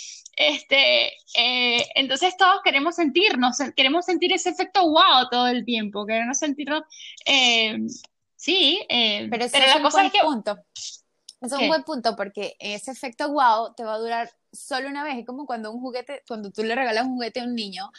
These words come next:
Speaker 2: y de repente ese juguete al niño es ese f-, efecto de que, "Ay, el juguete que yo quería al fin lo tengo". Y el niño juega una vez con el juguete y luego lo tira a un lado y ese juguete ya no tiene ese wow.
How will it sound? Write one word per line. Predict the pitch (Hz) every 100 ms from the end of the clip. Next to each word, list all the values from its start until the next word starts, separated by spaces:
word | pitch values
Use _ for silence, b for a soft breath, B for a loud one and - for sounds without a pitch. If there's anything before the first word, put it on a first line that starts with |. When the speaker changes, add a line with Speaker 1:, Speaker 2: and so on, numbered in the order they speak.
| B B
Speaker 2:
y | -
de | 220
repente | 220 220 226 240
ese | 240 285
juguete | 262 240 254
al | 269
niño | 262 269 269
es | 214 233 233 -
ese | 247 262
f-, | 233 -
efecto | 185 202 240 226 - 247
de | 240
que, | 233 214
"Ay, | - 381 381 359 349 294
el | 311 311
juguete | 294 262 269 320
que | 320
yo | 294
quería | 311 302 302 285
al | 294
fin | 294 269
lo | 269
tengo". | 254 214 175 175
Y | 226
el | 226
niño | 240 247 269
juega | 277 262 -
una | 240 294
vez | 294 -
con | 302
el | 320
juguete | 330 302 269 330 -
y | 240
luego | 233 233
lo | 269 285
tira | 269 285
a |
un | 294
lado | 233 226 269 -
y | 220 214 -
ese | 196 240
juguete | 247 240 208 233
ya | 208 190
no | 190
tiene | 202 196 -
ese | 196 -
wow. | 107 302